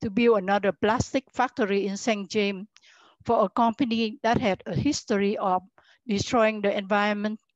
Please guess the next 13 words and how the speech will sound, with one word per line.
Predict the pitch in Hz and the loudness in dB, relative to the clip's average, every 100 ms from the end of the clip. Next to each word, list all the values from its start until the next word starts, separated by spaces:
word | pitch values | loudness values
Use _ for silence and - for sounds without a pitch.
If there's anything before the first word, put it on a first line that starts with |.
| _ _ _ - | _ _ _ -4
and | 208 190 | -2 0
had | 202 175 - | 0 -2 -6
caused | - 190 196 190 - _ _ - | -2 0 0 -4 -14 _ _ -18
so | - - 233 | -6 -2 0
much | 247 | 0
suffering | 262 - 262 - 202 202 180 | -2 -2 -2 0 -2 -4 -4
for | 220 - | -8 -4
people | 240 240 185 170 156 _ _ _ - | -6 -4 -2 -2 -4 _ _ _ -4
who | 208 | 0
want | 202 202 196 - | 2 2 0 -2
to | 185 | 0
live | 208 - | -2 -2
in | 190 | -8